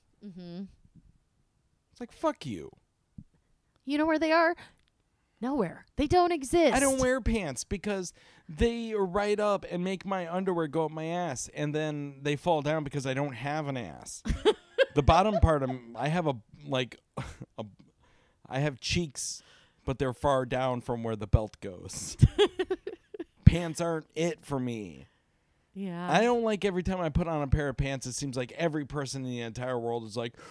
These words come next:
Speaker 2: "You look good in pants. You should wear pants." Why is, why does everyone want me to wear pants? I don't wanna
Speaker 1: I,
Speaker 2: wear pants.
Speaker 1: I, I think it's like the, they wanna
Speaker 2: I,
Speaker 1: be able to
Speaker 2: we're
Speaker 1: bring you places.
Speaker 2: You could bring me anywhere.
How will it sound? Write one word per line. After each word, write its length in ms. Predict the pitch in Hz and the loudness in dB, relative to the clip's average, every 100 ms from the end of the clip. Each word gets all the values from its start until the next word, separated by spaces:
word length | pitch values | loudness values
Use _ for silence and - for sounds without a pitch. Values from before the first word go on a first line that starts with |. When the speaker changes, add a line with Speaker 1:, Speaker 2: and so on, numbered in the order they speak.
| - - | -16 0
Speaker 2:
"You 200 | 170 302 | 6 8
look 160 | 240 - | 6 2
good 240 | 214 277 | 4 4
in 160 | 247 135 | 4 8
pants. 760 | 139 233 330 247 110 95 - _ _ _ - | 8 8 0 -2 -4 -10 -16 _ _ _ 2
You 120 | 285 | 2
should 160 | 330 | 4
wear 220 | 294 233 190 | 0 2 2
pants." 340 | 226 262 165 | 2 2 0
Why 200 | 190 285 | 0 2
is, 240 | 330 262 262 | 0 -2 -4
why 200 | 262 311 | -2 -2
does 180 | 302 | -2
everyone 240 | 311 302 285 | -2 -2 -2
want 160 | 269 262 | -2 -2
me 60 | |
to 60 | 240 | 0
wear 180 | 220 185 | 0 4
pants? 200 | 160 - | 2 6
I 80 | 247 | 6
don't 120 | 240 | 6
wanna 180 | 214 165 | 6 4
Speaker 1:
I, 40 | |
Speaker 2:
wear 140 | 147 | 4
pants. 380 | - 117 90 - | 2 -4 -6 -4
Speaker 1:
I, 120 | 294 - | -4 -2
I 80 | 277 | -6
think 280 | - 320 370 | -4 -4 0
it's 240 | 427 - 302 | -2 0 0
like 340 | 302 269 - _ _ _ _ _ _ _ - | 0 -2 -10 _ _ _ _ _ _ _ -4
the, 120 | 320 - _ - | -4 -4 _ -2
they 160 | 339 | -2
wanna 240 | 320 339 359 | 4 4 4
Speaker 2:
I, 40 | |
Speaker 1:
be 100 | 359 | 2
able 100 | 370 | 2
to 60 | 415 | 4
Speaker 2:
we're 40 | |
Speaker 1:
bring 180 | 415 494 571 | 2 2 0
you 60 | 571 | -2
places. 960 | 381 294 202 - - - - - - - - _ _ 202 | 0 0 -2 -8 -12 -14 -16 -16 -16 -18 -20 _ _ -4
Speaker 2:
You 140 | 302 | 0
could 140 | 320 269 | 0 2
bring 220 | 277 254 | 2 2
me 120 | 233 | 2
anywhere. 540 | 190 190 185 220 226 | 2 0 0 -2 -4